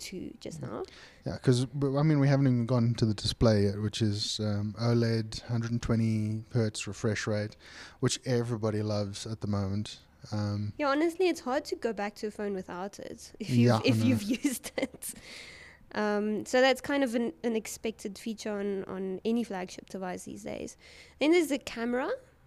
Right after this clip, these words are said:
Speaker 2: Mm.
Speaker 1: which seems good-ish. Um, we can't really, we haven't really tested it. We have a device in the office that we are testing. We haven't really used the camera yet,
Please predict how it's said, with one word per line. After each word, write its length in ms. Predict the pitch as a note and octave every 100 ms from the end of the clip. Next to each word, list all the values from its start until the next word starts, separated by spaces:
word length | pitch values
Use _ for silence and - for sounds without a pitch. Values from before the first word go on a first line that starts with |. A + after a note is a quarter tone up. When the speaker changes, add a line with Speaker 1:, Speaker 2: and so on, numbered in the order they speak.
| -
Speaker 2:
Mm. 320 | B2 G#2+ G#2+
Speaker 1:
which 140 | C#3+
seems 480 | - - C#5+ B4 - - - - - - -
good-ish. 840 | G3+ D4 A#4+ - - C#5 - - -
Um, 560 | B3 A#3+ A#3+ B3 B3 B3 - -
we 100 | C4
can't 400 | - D4+ D4 B3+
really, 300 | C4 B3+ -
we 100 | B3+
haven't 260 | C4 C#4+ G3+
really 560 | G#3+ A3+ A#3 C4 C#4
tested 380 | - C4+ C4 C#4
it. 80 | A#3+
We 100 | A#3
have 180 | B3+ C4
a 40 |
device 420 | B3 A#3 A3+ A3+ -
in 220 | A#3 A#3
the 80 | A#3 -
office 360 | A#3 - A3+ A3+
that 160 | G#3+ -
we 80 | G#3
are 100 | G3+
testing. 480 | - C4 - E4 E4+ - - - -
We 60 |
haven't 200 | G#3 G#3+
really 460 | A3 A3 A#3 A#3 A3 - -
used 320 | G#3+ G#3+ -
the 140 | G#3
camera 320 | G3+ A3 A3 A3+
yet, 280 | C#4+ G#4+